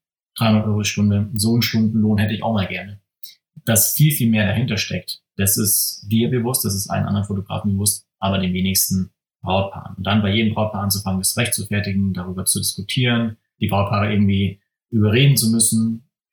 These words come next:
oder zu überzeugen, das ist dann auch in der Stage dann relativ schwierig. Klappt schon mal, aber ist unterm Strich relativ schwierig. Das heißt, die meisten fangen ja auch so an, dass sie halt dann die Preisabfragen, Budgetabfragen bei dem Brautpaar.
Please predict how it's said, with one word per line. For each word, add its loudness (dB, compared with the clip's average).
oder 0
zu 0
überzeugen, 0
das 4
ist 0
dann 0
auch -6
in 4
der 2
Stage 0
dann -2
relativ -4
schwierig. 0
Klappt -2
schon 2
mal, 0
aber -4
ist 2
unterm 0
Strich -8
relativ -2
schwierig. 0
Das -2
heißt, -2
die 6
meisten 4
fangen 2
ja 0
auch -2
so -2
an, 2
dass 0
sie -4
halt -4
dann -2
die -2
Preisabfragen, -2
Budgetabfragen 0
bei 0
dem -2
Brautpaar. -4